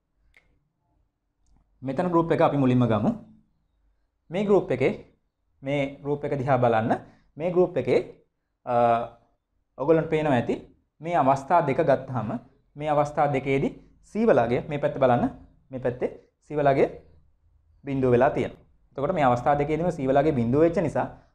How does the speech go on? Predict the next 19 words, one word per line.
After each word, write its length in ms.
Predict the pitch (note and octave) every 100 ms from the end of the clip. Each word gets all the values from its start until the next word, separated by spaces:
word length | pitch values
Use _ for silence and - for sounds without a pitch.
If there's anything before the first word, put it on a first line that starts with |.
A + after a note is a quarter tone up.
| -
අපිට 260 | B2+ C3 - - -
පුළුවන් 420 | C#3+ C3+ B2+ C3
සීවලගේ, 600 | - C#3 C#3 C#3+ C3+ D3 - - _ _ _ - A#2
අ, 220 | A2+ A2+ - - _ _ -
කියලා 180 | D3+
එක 100 | D3+ C#3
දාලා 460 | B2+ D#3 A2 - - _ _ _ _ _ _
අගේ 200 | A#2+ G3
බිංදුව 320 | D3+ C#3+ A3+ B3
වෙච්ච 180 | C3+
නිසා 280 | A#2 A2 - - -
උඩින් 220 | C3 C3
දානවා 320 | A#2+ B2+ - - _
බා 140 | A#2+ G2
එකක්. 140 | - - _ _ _ _ _ _ _ _ _ _ -
ඊළඟට, 280 | A#3+ C3 - - - _ _
අ, 80 | C3+ B2+ B2 A#2+ D#3
මේ 140 | G3
අව-, 220 | G3 F3+